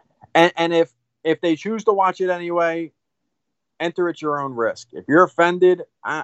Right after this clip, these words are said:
I'm sorry, we tried to warn you, and you decided to watch it anyway, so no, you can't fucking sue us for this, or no, you can't, uh,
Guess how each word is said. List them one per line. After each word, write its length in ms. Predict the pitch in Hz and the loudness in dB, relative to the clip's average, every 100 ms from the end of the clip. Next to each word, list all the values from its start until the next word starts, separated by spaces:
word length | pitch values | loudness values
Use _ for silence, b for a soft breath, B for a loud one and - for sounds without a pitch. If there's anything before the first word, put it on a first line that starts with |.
| - | -6
I'm 160 | 151 170 | -6 -2
sorry, 380 | 180 160 143 | 2 4 4
we 140 | 135 127 | -2 -6
tried 280 | - 147 131 | 0 0 0
to 80 | |
warn 340 | 117 110 110 107 | -8 -10 -10 -10
you, 240 | 110 107 - | -10 -10 -10
and 260 | 107 110 | -10 -8
you 140 | 120 131 | 2 2
decided 400 | 127 135 120 110 | 6 6 6 4
to 80 | 110 | 2
watch 300 | 107 101 127 | 0 0 -4
it 80 | |
anyway, 460 | 147 165 156 156 151 | -6 -6 -2 -2 -2
so 300 | - 151 147 - _ _ | -2 -4 -4 -12 _ _
no, 220 | 151 175 | -4 0
you 200 | 185 185 170 | 0 -4 -14
can't 240 | 165 147 - | -12 -12 -8
fucking 320 | 127 113 113 | -8 -8 -12
sue 320 | 107 - 127 113 | -18 -10 -6 -4
us 280 | 104 - - | -4 -8 -10
for 340 | 110 101 95 92 | -6 -4 -6 -6
this, 320 | 92 - - | -8 -8 -6
or 120 | 110 | -4
no, 220 | 123 170 | 4 6
you 280 | 196 180 170 - | 6 2 -2 -6
can't, 400 | 156 135 120 92 _ _ _ _ _ _ _ _ _ _ _ 123 | -6 -4 -6 -10 _ _ _ _ _ _ _ _ _ _ _ 0
uh, 280 | 113 98 | 0 0